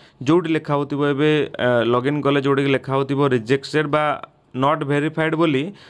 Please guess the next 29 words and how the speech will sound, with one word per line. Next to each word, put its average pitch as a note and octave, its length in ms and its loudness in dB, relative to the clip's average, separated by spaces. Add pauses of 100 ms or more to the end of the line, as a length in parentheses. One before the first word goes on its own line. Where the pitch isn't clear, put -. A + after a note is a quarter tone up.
(140)
ସେଇଟା C#3 260 0
ଯଦି C3+ 200 0
ତୁମେ C3+ 220 -2
ଠିକ୍ C3+ 240 -2
ଡକ୍ୟୁମେଣ୍ଟ C3+ 420 0
ଦେଲ, B2+ 220 2 (380)
ଦେନ୍ B2+ 120 -2
ସେ B2+ 140 0
ରିଜେକ୍ଟେଡ୍ଟା B2 640 -2
ବା E3 120 -2
not B2 300 0
yet A#2+ 180 -4
ଭେରିଫାଏଡ୍ଟା B2 560 -2 (360)
ଆପଣଙ୍କର A2+ 360 -4
ଭେରିଫାଏଡ୍ A#2+ 540 0
ବି D3+ 120 -2
ହେଇଯିବ। G#2+ 280 -2 (340)
ଏଇଟା A3+ 160 2
କେବଳ G#3+ 520 0 (180)
ଏତିକି F#3 480 -4
ଶହେ D#3 260 -2
ଛତିଶ F#3+ 580 -4
ପିଲାମାନଙ୍କ F3 480 0
ପାଇଁ, B2 140 -2 (340)
ମୁଁ D3+ 80 -4
ସବୁ D3+ 240 0
ପିଲାମାନଙ୍କ D#3 440 0
ପାଇଁ D#3 120 -2
କହୁନି, D#3 380 0